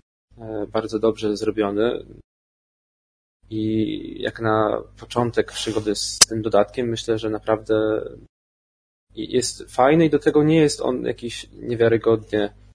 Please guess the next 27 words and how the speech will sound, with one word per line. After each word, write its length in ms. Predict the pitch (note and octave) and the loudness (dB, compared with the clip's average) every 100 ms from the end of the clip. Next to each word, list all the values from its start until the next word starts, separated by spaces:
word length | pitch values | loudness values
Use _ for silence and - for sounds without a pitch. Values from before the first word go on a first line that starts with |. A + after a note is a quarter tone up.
| _ _ - | _ _ -6
ciężki. 580 | G#2+ G2+ - - G2 - - _ _ _ _ - | -2 0 -2 -8 -14 -20 -20 _ _ _ _ -6
Mm, 360 | G#2 G#2 G#2 G#2 - | -2 0 0 -2 -8
i 180 | B2+ B2 | -6 -6
t-, 420 | - - A#2 C3+ | -8 -14 -6 -4
t-, 340 | - A#2 - A2 | 0 -2 0 -4
w 60 | - | 0
sumie 180 | C#3 | 2
jeszcze 300 | B2+ A#2+ - | 4 4 0
taka 260 | A#2+ A#2 A2+ | -4 2 2
rzecz 320 | G#2+ B2 B2 | 4 2 2
odnośnie 440 | - G#2+ A2+ - A2 | -2 -2 -4 -4 -4
tej 120 | A2 | -4
historii, 760 | - - - A#2 A#2+ A2+ - | -4 -8 0 4 4 4 0
y, 460 | - - A2 A2 A2 | -8 -10 -6 -6 -6
to 260 | - G2+ G#2 - _ _ _ _ _ _ _ - | -2 -2 -2 -10 _ _ _ _ _ _ _ -4
Finrod, 540 | C#3+ C3+ A#2 A2+ - | 2 6 6 4 0
y, 280 | A2 G#2+ G#2+ - - - _ _ _ - | 2 2 0 -8 -20 -20 _ _ _ -4
jak 240 | A#2 - - - | -4 -4 -10 -10
poświęcił 480 | - - - B2 A#2 | -12 -6 -2 0 -2
się 240 | - C3+ - G#2+ G#2 A#2 - _ _ _ - | 0 0 0 -10 -18 -20 -20 _ _ _ -16
atakując 500 | - A2 C3 C3 A2+ | -6 -2 0 0 0
wilkołaka 540 | A2+ G#2+ A2+ G#2+ B2 - | -2 0 4 4 4 0
i 60 | |
tutaj 220 | - C#3+ | 2 2
to 120 | C3+ C3+ | 4 4
jest, 300 | B2 - - | 4 0 -4
y, 300 | A#2 A2+ | -2 -2